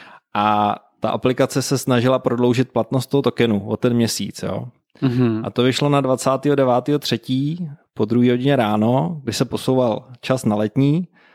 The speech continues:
Speaker 1: a tenhle čas jako neexistuje v Javě, protože prostě tam se mění čas z jedna padesát devět na tři nula nula.
Speaker 2: Aha,
Speaker 1: A ta
Speaker 2: no.
Speaker 1: aplikace na tom spadla, jo. Takže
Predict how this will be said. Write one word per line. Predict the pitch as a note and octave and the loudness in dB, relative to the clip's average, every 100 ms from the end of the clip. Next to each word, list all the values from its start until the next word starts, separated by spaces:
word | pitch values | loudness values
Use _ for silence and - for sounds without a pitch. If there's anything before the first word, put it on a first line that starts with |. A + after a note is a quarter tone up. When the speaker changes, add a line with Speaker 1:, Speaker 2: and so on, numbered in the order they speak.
| _ - | _ -12
Speaker 1:
a | |
tenhle | - A#2+ B2+ | -2 0 2
čas | A#2+ B2+ - | 0 -2 -2
jako | B2+ C3 | 0 2
neexistuje | A#2+ A#2+ A2+ - - F#2+ | 2 2 0 -2 0 0
v | - | 0
Javě, | G#2 G2 G2 - | -2 -2 -6 -8
protože | - - G#2+ G2 A2+ | -12 -2 -2 2 0
prostě | A2+ G#2 - - A2 | 0 -6 -4 -4 -2
tam | A2+ G#2+ | 0 -2
se | - | -2
mění | A#2 A2 A2+ | 0 2 2
čas | G#2+ A#2+ | 2 0
z | G#2+ | 2
jedna | A2 A2+ | 2 0
padesát | A#2 A2 - A2+ A2 | 0 -2 0 -2 0
devět | A2 A2+ A2+ | 0 0 0
na | A2+ | -4
tři | - B2 | 0 0
nula | B2+ A#2+ | 2 2
nula. | A#2+ A#2 - _ | 0 -4 -10 _
Speaker 2:
Aha, | C#3 B2 A2+ A#2 F3 | -4 0 0 -2 -4
Speaker 1:
A | - | -6
ta | - | -2
Speaker 2:
no. | A2+ | 0
Speaker 1:
aplikace | B2 C3+ C3 C3 - | 0 0 0 0 2
na | - | 0
tom | B2 C#3 | 2 0
spadla, | - A#2+ A2+ G2 - A#2 | 2 -2 0 -2 -6 -10
jo. | - B2 - - - - _ _ | -10 -12 -18 -20 -20 -20 _ _
Takže | A2+ A2 B2 B2 | -6 0 2 0